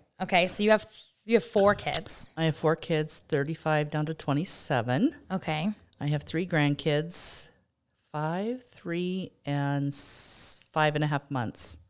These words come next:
Speaker 1: Okay. Oh, brand new.
Speaker 2: Yeah,
Speaker 1: Got
Speaker 2: yeah.
Speaker 1: brand new.
Speaker 2: Yeah.
Speaker 1: Okay. All right. So, and who ha-, who is it? Is it all one?
Speaker 2: My
Speaker 1: The,
Speaker 2: oldest
Speaker 1: your
Speaker 2: that had her
Speaker 1: oldest.
Speaker 2: birthday yesterday.
Speaker 1: Happy
Speaker 2: Um,
Speaker 1: birthday.
Speaker 2: is the mom of the three.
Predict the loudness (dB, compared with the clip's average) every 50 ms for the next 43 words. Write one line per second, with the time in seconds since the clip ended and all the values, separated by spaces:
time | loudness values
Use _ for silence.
0 | _ _ -4 -4 -2 -2 0 4 6 6 6 4 4 2 2 4 4 6 6 8
1 | 8 8 8 10 10 10 10 8 6 6 4 2 0 -4 -8 _ _ -4 -2 0
2 | 0 0 0 -2 -4 -2 -2 -2 -2 -2 -2 -2 -4 -4 -4 -4 -2 -2 0 0
3 | 0 0 -2 -6 -12 _ _ -12 -12 -12 -10 -12 -12 -12 -10 -10 -10 -8 -10 -4
4 | 2 6 8 8 8 8 8 6 6 8 8 8 8 8 6 4 4 4 2 2
5 | 2 2 2 2 0 2 4 4 4 2 0 -6 -10 -4 -2 0 2 4 6 6
6 | 6 6 6 4 4 4 4 4 2 2 0 -2 0 4 6 8 8 8 8 6
7 | 6 6 6 4 4 2 2 2 0 -4 -8 -10 -4 0 2 2 4 4 4 6
8 | 4 4 4 4 2 0 0 -2 -2 0 0 2 4 4 4 4 4 4 4 4
9 | 4 4 2 0 0 -2 0 2 2 2 2 2 2 2 4 4 4 4 2 0
10 | -2 -6 -18 _ _ _ -10 -4 -2 0 2 4 4 4 4 2 2 0 -2 -4
11 | -6 -8 -8 -8 -8 -6 -6 -4 -4 -4 -4 -2 -2 0 0 0 0 -2 -2 -4
12 | -6 -10 -10 -6 -4 -2 -2 -2 -2 -4